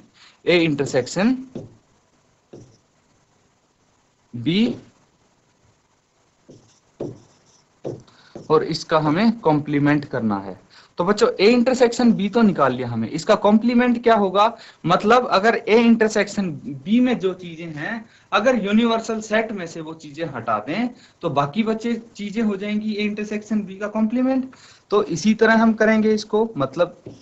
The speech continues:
इनको हम हटा देते हैं, और जो चीजें बाकी बचेंगी, बाकी कौन सी बची? तो ये सारी चीजें देखिए, ये सारे अवयव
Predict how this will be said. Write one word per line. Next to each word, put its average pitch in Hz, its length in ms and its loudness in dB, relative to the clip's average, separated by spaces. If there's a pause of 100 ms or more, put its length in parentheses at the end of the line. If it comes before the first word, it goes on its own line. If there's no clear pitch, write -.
(220)
इनको 190 340 2
हम 190 220 4
हटा 117 320 2
देते 113 300 -4
हैं, 185 320 -4 (340)
और 170 140 4
जो 143 280 4
चीजें 180 420 -6
बाकी 139 360 0
बचेंगी, 120 540 -4 (140)
बाकी 113 320 -4
कौन 147 240 0
सी 143 160 -10
बची? 104 320 -12 (460)
तो 170 80 -2
ये 214 160 2
सारी 156 400 2
चीजें 104 360 -6 (380)
देखिए, 110 360 -8 (400)
ये 185 140 0
सारे 143 440 -2
अवयव 147 540 0